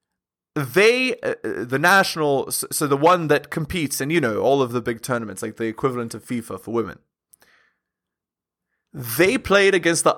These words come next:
under, under sixteen men's team, I believe. So, uh,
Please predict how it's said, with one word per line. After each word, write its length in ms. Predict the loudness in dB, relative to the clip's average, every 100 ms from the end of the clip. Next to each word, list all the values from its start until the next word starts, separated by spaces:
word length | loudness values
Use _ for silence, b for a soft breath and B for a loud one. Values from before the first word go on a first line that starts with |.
| 4
under, 760 | 4 4 4 6 8 6 4 -4 _ _ _ -2
under 220 | 0 0 -2
sixteen 920 | 0 -2 -2 -2 0 0 -2 -4 -6 _ _ _
men's 400 | 2 4 4 0
team, 260 | 0 2 2
I 60 |
believe. 440 | 2 0 -2 -10 -20 _
So, 400 | -8 0 2 2 -4 b b b b -20 -18
uh, 60 | -16